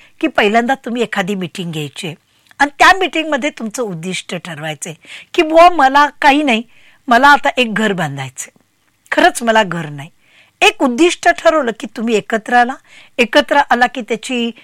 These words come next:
अ, पूर्तता करायला सुरुवात करा, तर त्याची भागभांडवल गोळा करा. सभासद जो असेल तर तो सभासद कोणता आहे त्याचे काही निकष सांगितलेले आहेत. एकोणीसशे साठ एकसष्टच्या कायद्यामध्ये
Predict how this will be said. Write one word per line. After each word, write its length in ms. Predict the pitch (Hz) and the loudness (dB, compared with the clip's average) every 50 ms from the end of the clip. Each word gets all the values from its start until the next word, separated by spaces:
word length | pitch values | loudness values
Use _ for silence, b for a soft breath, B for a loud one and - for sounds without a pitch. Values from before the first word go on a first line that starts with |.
| b b _ _ _ | b b _ _ _
अ, 280 | 226 214 214 202 202 196 | 0 2 2 2 2 0
पूर्तता 580 | 175 - - 247 220 - - 269 - - 285 | -2 -2 -2 -4 -2 0 0 0 2 2 2
करायला 380 | 262 - 269 262 262 254 254 262 | 2 2 2 2 2 2 0 -2
सुरुवात 400 | - - 247 226 240 240 240 - - | -4 -6 -4 -2 -2 -2 -2 -2 -2
करा, 180 | 240 233 233 240 - b b b b b b b b - | 0 0 0 -2 -4 b b b b b b b b 0
तर 60 | 277 | 0
त्याची 320 | - - 262 - - 330 | 4 4 2 4 4 0
भागभांडवल 680 | 269 233 214 233 240 233 220 262 262 254 233 247 262 | 4 4 6 6 6 4 4 4 4 4 4 2 2
गोळा 320 | 247 208 240 233 226 220 220 | 2 4 4 4 4 4 2
करा. 280 | 220 214 202 202 208 208 b b b b b b b | 2 0 0 2 0 0 b b b b b b b
सभासद 680 | - - - - 214 170 220 240 262 - - 311 247 208 | -6 -2 2 2 4 6 6 6 6 6 4 0 0 0
जो 140 | 262 277 262 | 2 4 4
असेल 220 | 247 - 269 269 247 - | 4 2 0 -2 -2 -2
तर 60 | 254 | -4
तो 180 | 240 - - 262 | -4 -2 -4 -4
सभासद 500 | 240 - 240 196 196 220 214 - - 247 - _ | -2 0 0 2 2 2 2 2 -2 -4 -6 _
कोणता 300 | - 226 226 208 - - | -4 -4 -4 -2 2 4
आहे 100 | 226 220 226 b b b b b b - - | 4 4 2 b b b b b b -2 0
त्याचे 260 | 226 220 - - 285 | 0 2 2 2 0
काही 240 | 285 - 285 294 285 | 2 4 2 2 2
निकष 320 | 277 254 214 - 254 233 | 0 -4 -2 -2 -2 -2
सांगितलेले 540 | - - 240 214 208 226 208 - 247 220 202 | 0 -2 -4 -4 -6 -8 -8 -4 -4 -2 -2
आहेत. 400 | 185 - - - - - _ - | -2 -4 -8 -18 -20 -8 _ -4
एकोणीसशे 440 | 302 - - 370 381 339 - - 381 | -2 0 0 -2 0 -2 -4 -6 -8
साठ 340 | - - 294 294 311 - 311 | -6 0 0 0 0 2 0
एकसष्टच्या 520 | 262 233 - - 277 262 - - 285 262 | -2 -2 -2 -6 -6 -6 -6 -4 -6 -4
कायद्यामध्ये 600 | - - 196 185 185 240 233 226 220 180 180 180 | -2 -4 -4 -2 0 0 0 0 -2 -6 -8 -10